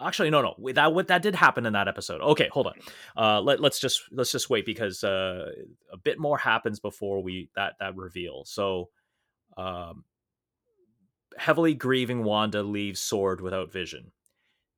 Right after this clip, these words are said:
She starts driving towards Westview because of a letter. And it, I guess what you wind up seeing is this letter is from Vision. I guess, I guess we're led to believe that he bought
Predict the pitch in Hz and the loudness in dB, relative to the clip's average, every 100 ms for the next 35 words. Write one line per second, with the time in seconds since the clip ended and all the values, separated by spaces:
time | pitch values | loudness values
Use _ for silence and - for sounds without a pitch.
0 | _ - - 135 135 151 156 147 131 - | _ -8 -6 -4 -4 -2 -2 -2 -6 -10
1 | - 156 202 - - - 113 131 143 139 | -4 -2 -2 -4 -12 -4 -2 0 -2 -6
2 | - 127 113 110 101 98 104 - - 92 | -8 -2 0 0 -4 -4 -4 -6 -10 -10
3 | 87 90 - 92 87 87 92 90 87 - | -10 -10 -10 -10 -10 -8 -6 -6 -8 -12
4 | - 104 - - 113 127 135 - - - | -10 -8 -8 -8 -6 -4 -4 -6 -14 -18
5 | - 127 127 117 110 117 - 113 110 139 | -10 -8 -6 -8 -10 -16 -20 -12 -4 -2
6 | 156 151 143 - - 127 110 95 90 87 | -2 -6 -8 -8 -8 -6 -4 -4 -6 -8
7 | - 95 - 101 104 110 104 95 - 92 | -8 -10 -10 -4 -2 0 0 -2 -4 -8
8 | - - 87 87 101 92 95 85 82 _ | -10 -12 -14 -8 -6 -4 -8 -12 -18 _
9 | _ _ _ _ _ - 98 113 113 - | _ _ _ _ _ -10 -4 -4 -4 -8
10 | - _ _ _ _ _ _ 117 123 - | -12 _ _ _ _ _ _ -6 -6 -2
11 | 143 113 113 113 110 104 101 95 - - | -2 0 -4 -4 -2 -2 -4 -6 -8 -14
12 | 107 95 87 _ _ 101 92 98 101 | -10 -10 -12 _ _ -4 -2 -2 -4